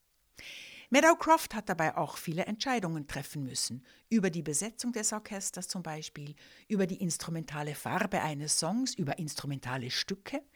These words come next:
über die Stärke der Perkussion, aus welchen Motiven will er die Ouvertüre bauen und, und, und. Grönemeyer hat also auch einen Teil des Werkes aus der Hand gegeben. Deshalb, ist das jetzt noch seine Musik? Ist das überhaupt noch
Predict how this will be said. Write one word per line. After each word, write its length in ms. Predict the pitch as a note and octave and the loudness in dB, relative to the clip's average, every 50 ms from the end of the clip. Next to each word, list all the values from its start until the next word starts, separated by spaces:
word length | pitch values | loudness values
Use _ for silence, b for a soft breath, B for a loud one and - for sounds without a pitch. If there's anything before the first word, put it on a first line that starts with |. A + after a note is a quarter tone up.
| B B B B B B B | B B B B B B B
über 180 | - A#3 G3 G3+ | 2 4 4 6
die 140 | F3 G3+ F3 | 6 6 4
Stärke 400 | - - F#3+ F#3+ G3 - - E3+ | 6 6 4 4 4 2 -2 -2
der 100 | D#3 C#3+ | -2 -2
Perkussion, 840 | - - - - - - - - - - - E3 G3+ B3 D#4+ F4 F4 D#4 - | -4 -6 -8 -8 -8 -10 -8 -4 -2 -2 -2 0 -2 -4 -4 -8 -10 -4 -2
aus 200 | - E3 - - | 0 2 2 2
welchen 280 | F3+ E3 - F3+ D#3+ | 0 0 0 0 -2
Motiven 560 | D3+ D3 - - - E3+ F3+ - F#3+ F3+ D3+ | -2 -2 -4 -2 0 0 0 2 0 0 2
will 100 | E3 D3+ | 0 0
er 100 | D3+ C#3+ | -2 -2
die 120 | C#3+ C#3+ C#3+ | -4 -6 -8
Ouvertüre 560 | C#3+ B2+ A#2 A2 - - - G#3+ A3+ A3+ A3 | -8 -8 -10 -10 -8 -4 -2 0 0 0 2
bauen 340 | - G3 F#3+ F#3 F#3+ F#3+ F#3 - | 2 4 4 4 2 0 -2 0
und, 340 | - B3+ C#4 C#4+ C#4+ - - | 2 2 2 2 0 -2 -4
und, 240 | - F3+ F3+ - - | -2 -2 -2 -4 -6
und. 300 | - C#3 A#2 A2+ - - _ _ _ _ _ _ _ B B B B B B B B B B B B _ | -10 -10 -10 -12 -16 -20 _ _ _ _ _ _ _ B B B B B B B B B B B B _
Grönemeyer 560 | - G3+ C4 D#4 D#4+ D#4+ D4 C4+ A#3+ A#3 A#3 A3 | 2 6 6 6 6 6 4 4 4 4 4 2
hat 180 | G3 - - | 0 -2 -2
also 220 | E3+ E3+ D#3+ F#3 - | -2 -2 0 -2 -4
auch 320 | - D3 C3 C#3 - - | -4 -6 -8 -8 -6 -6
einen 260 | E3 F3 F3+ F3 - | -4 -2 -2 -4 -4
Teil 300 | - - F3+ G3 B3+ D4 | -4 -2 0 0 0 0
des 260 | D4+ D4 C4 - - | -2 -2 -2 -2 -2
Werkes 480 | E3+ C#3 C#3 - - - A3+ A3 - b b b b b b - | -2 -4 -4 -6 -6 -4 -4 -4 -4 b b b b b b -4
aus 180 | - G3 F#3+ - | -2 -2 0 0
der 180 | - A#3 - | -2 -4 -2
Hand 220 | C4+ G#3+ - - - | -2 -4 -4 -4 -8
gegeben. 400 | - - - F#2+ F#2+ - - - _ _ _ _ _ _ _ _ _ _ _ _ _ _ _ - | -10 -10 -10 -12 -12 -12 -14 -16 _ _ _ _ _ _ _ _ _ _ _ _ _ _ _ 0
Deshalb, 480 | E3+ C#3+ - D#3 D3+ D#3 E3+ E3 - B B B B B B B B B B B _ - | 0 2 0 0 0 0 -2 -2 -4 B B B B B B B B B B B _ 0
ist 240 | B3+ C#4 - - | 0 0 0 -2
das 180 | F4+ F4 - - | -2 -2 -2 0
jetzt 260 | D#4+ D#4 - - - | 0 -2 -2 -4 -4
noch 200 | D#4 C#4+ C#4+ - | -4 -4 -4 -4
seine 300 | - - C4+ C#4+ D4+ D4 | -4 -2 -2 -2 0 0
Musik? 600 | D4 D4+ C#4+ C4+ D4 E4 G#4 - - - - - _ _ _ _ _ | 0 0 0 0 0 -2 -2 -4 -10 -20 -20 -20 _ _ _ _ _
Ist 200 | - G#3+ - - | 2 4 4 4
das 160 | F#3+ F#3 - F#3 | 4 2 0 0
überhaupt 440 | F3+ E3+ C#3+ - E3 D#3 - - | 0 0 0 0 -2 -6 -6 -8
noch 320 | - C3+ - - - - | -12 -12 -12 -12 -16 -18